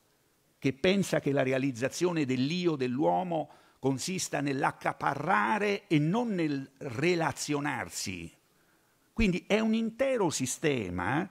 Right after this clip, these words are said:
che ha una sua filosofia, anche qui dobbiamo chiarirci, non è un fatto automatico,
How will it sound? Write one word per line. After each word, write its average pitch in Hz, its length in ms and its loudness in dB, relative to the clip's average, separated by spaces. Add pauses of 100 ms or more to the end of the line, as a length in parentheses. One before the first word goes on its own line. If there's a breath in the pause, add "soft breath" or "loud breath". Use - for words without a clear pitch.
(320 loud breath)
che 269 180 0
ha 247 160 6
una 170 200 0
sua 262 220 0
filosofia, 139 720 -2
anche 196 260 0
qui 127 240 -2
dobbiamo 156 380 -2
chiarirci, 113 840 -4
non 226 260 -2
è 254 300 -2
un 127 160 -2
fatto - 520 -2
automatico, 110 1080 0